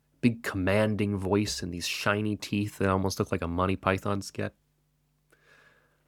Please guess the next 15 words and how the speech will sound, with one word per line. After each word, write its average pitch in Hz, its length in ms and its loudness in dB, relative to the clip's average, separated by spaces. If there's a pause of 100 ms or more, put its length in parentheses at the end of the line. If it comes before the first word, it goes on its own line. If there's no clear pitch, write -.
(1400)
And 143 80 10
there's 151 140 12
a 156 40 12
lot 185 120 12
of 147 60 8
problems 104 340 10
with 95 100 2
Tony 90 180 2
Robinson, 87 400 2
and 120 100 0
I'm 87 120 0
not 87 260 -4
really, 85 540 -4
you 80 80 -6
know, 98 140 -8